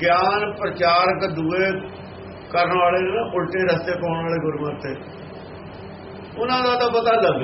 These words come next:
ਗਿਆ ਵੀ ਜਦ ਮਾਇਆ ਛੱਡਣੀ ਹੈ, ਫਿਰ ਮਨੋਕਾਮਨਾਵਾਂ ਦਾ ਜਿਹੜਾ ਤੁਸੀਂ ਕਰਦੇ ਹੋ ਅਰਦਾਸਾਂ, ਇਹ ਤਾਂ ਪੁੱਠੀ ਗੱਲ ਹੈ। ਇਹ ਗਿਆਨ ਕੀ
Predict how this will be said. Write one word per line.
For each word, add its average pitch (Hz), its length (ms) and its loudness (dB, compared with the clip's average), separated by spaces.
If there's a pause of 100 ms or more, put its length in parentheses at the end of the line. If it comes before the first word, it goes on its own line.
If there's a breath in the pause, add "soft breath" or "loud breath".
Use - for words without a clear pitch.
ਗਿਆ 107 180 0 (1400)
ਵੀ 208 160 2
ਜਦ 226 280 6
ਮਾਇਆ 214 340 6
ਛੱਡਣੀ 208 380 2 (100)
ਹੈ, 214 200 2
ਫਿਰ 214 220 2
ਮਨੋਕਾਮਨਾਵਾਂ 202 840 2
ਦਾ 202 100 2 (1200)
ਜਿਹੜਾ 202 220 2 (420)
ਤੁਸੀਂ 175 220 -6 (400)
ਕਰਦੇ 175 320 2
ਹੋ 156 160 2 (500)
ਅਰਦਾਸਾਂ, 160 500 2 (720)
ਇਹ 226 120 4
ਤਾਂ 262 180 6
ਪੁੱਠੀ 220 340 0
ਗੱਲ 220 200 6
ਹੈ। 208 140 4
ਇਹ 233 140 6
ਗਿਆਨ 214 340 4
ਕੀ 214 100 2